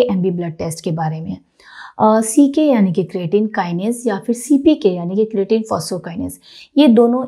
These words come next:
एक ही नाम है। अ, ये एक तरीके का एंजाइम होता है जो कि हमारे हार्ट, ब्रेन और स्केलेटल मसल में पाया जाता है।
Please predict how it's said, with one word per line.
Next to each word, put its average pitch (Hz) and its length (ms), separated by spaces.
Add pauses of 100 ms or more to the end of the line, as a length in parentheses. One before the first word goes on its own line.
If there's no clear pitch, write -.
एक 196 120
ही 180 120
नाम 156 240
है। - 180 (680)
अ, 208 480 (160)
ये 254 180
एक 269 260
तरीके 240 240
का 233 220
एंजाइम 180 460
होता 190 220
है 202 100
जो 190 140
कि 196 160
हमारे 180 320
हार्ट, 185 400
ब्रेन 190 320
और 185 120
स्केलेटल 226 460
मसल 190 280
में 196 100
पाया 160 280
जाता 156 300
है। 175 180